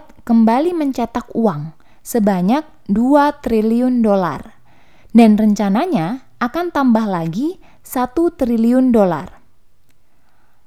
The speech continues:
Apakah Indonesia akan kebagian uang itu? Apakah santaranya Bosman bisa ambil peluang di uang tersebut? Dan apakah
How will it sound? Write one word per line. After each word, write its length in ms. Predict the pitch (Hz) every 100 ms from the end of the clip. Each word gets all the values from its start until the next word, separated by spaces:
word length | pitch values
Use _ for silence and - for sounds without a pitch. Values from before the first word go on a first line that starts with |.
| - - - -
Apakah 560 | - - 294 - 403 - -
Indonesia 640 | 302 277 262 262 - 330
akan 320 | - 262 277
kebagian 560 | 269 233 233 202 233 202
uang 240 | 226 226
itu? 320 | - - 175 147 - - - - - - - - - - -
Apakah 640 | 240 233 233 - 240 226 214 -
santaranya 640 | 240 226 226 214 220 220
Bosman 560 | 208 208 208 226 220 220
bisa 240 | 208 - 214
ambil 240 | 214 214
peluang 560 | 208 226 220 208 208 214
di 80 | 196
uang 240 | 196 190
tersebut? 560 | 185 170 - 165 160 311 - - - - - - - - - -
Dan 160 | 233 247 -
apakah 720 | 254 - 339 349 392 392